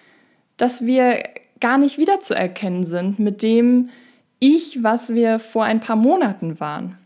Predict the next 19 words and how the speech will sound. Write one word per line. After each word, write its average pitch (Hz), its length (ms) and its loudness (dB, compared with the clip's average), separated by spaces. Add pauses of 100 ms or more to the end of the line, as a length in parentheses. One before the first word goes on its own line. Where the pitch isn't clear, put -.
(260)
Und 220 300 0 (540)
das 294 460 0
kann 247 240 -4
uns 240 340 -2 (180)
auch 285 400 0 (340)
Angst 254 440 0
einjagen. 180 720 0
Und 196 300 0 (920)
da 240 260 0
kann 240 280 -6
auch 254 220 -2
die - 240 -10 (100)
Angst 311 480 -4
versuchen, 262 920 2 (800)
dieses 240 540 0 (120)
alte 302 520 0
Ich, 311 420 0
dieses 220 560 -4 (140)
al-, 240 480 0